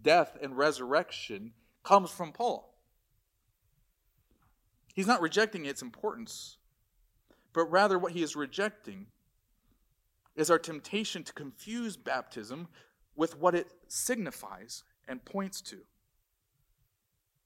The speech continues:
The good news. The gospel. But what kind of gospel? The gospel of what Christ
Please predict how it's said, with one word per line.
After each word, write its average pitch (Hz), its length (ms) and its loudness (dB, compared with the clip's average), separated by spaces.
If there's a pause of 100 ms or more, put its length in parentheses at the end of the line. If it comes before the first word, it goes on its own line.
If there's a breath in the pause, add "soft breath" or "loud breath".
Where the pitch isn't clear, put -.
The 156 60 -10
good 170 220 0
news. 165 600 -12 (1500)
The 156 80 -4
gospel. 170 500 -2
But 151 180 -2
what 190 160 -2
kind 196 200 -4
of 165 100 -8
gospel? 160 360 -8
The 143 120 -4 (240)
gospel 180 460 -4
of 143 120 -6
what 147 220 0 (300 soft breath)
Christ 185 580 0